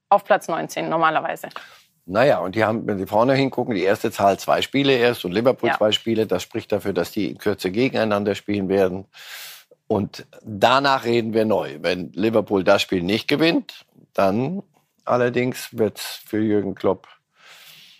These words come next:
Speaker 2: schon mal bedenklich mit der City-Jagd. Denn City wird sich stabilisieren, ganz sicher. Und bei Manchester United, wenn sie dieses Spiel auch noch vergeigen, und das ist das,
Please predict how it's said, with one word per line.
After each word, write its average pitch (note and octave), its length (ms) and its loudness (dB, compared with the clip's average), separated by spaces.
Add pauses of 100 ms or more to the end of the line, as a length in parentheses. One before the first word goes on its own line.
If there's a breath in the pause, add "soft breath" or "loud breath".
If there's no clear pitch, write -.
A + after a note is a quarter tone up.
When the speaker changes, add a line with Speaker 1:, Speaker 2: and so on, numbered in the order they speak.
(120 soft breath)
Speaker 2:
schon C#3 340 2
mal D3+ 200 6
bedenklich C3 720 2
mit - 520 -2
der G2+ 360 2
City-Jagd. F#2+ 760 4
Denn F#2+ 120 -2
City G2+ 340 -4
wird F2+ 180 -2
sich - 400 -8 (280)
stabilisieren, F#2+ 840 -2 (500 soft breath)
ganz F#2 240 -2
sicher. A2+ 340 0 (920 soft breath)
Und A2+ 520 0
bei G#2+ 180 2
Manchester A2 460 0
United, F2+ 640 2
wenn G#2 160 0
sie F#2+ 140 -2
dieses C#3 320 2
Spiel G#2+ 200 -2
auch F#2 120 2
noch G#2+ 160 2
vergeigen, D2 400 -2
und F#2 160 -2
das G#2 160 -2
ist - 180 -8
das, - 360 -10